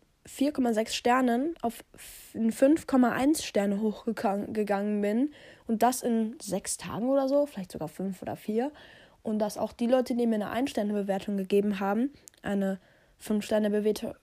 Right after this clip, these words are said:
Bewertung gegeben haben. Und da wollte ich mich einfach nur bei euch bedanken. Ihr seid eine super Community und ja.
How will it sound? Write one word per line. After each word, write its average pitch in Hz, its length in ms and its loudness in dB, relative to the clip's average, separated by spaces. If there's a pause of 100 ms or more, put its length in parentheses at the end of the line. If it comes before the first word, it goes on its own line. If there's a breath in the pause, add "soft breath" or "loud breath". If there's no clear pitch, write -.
Bewertung 196 480 -2
gegeben 214 400 0
haben. 226 320 -2 (440 soft breath)
Und 208 300 -4
da 208 120 2
wollte 233 180 2
ich 226 80 -4
mich 226 180 -6
einfach 254 240 -2
nur 233 120 0
bei 214 160 2
euch 214 120 -4
bedanken. 240 640 0 (1080 soft breath)
Ihr 233 80 0
seid 233 160 4
eine 220 220 0
super 247 240 0
Community 226 760 2
und 190 480 -4
ja. - 120 -4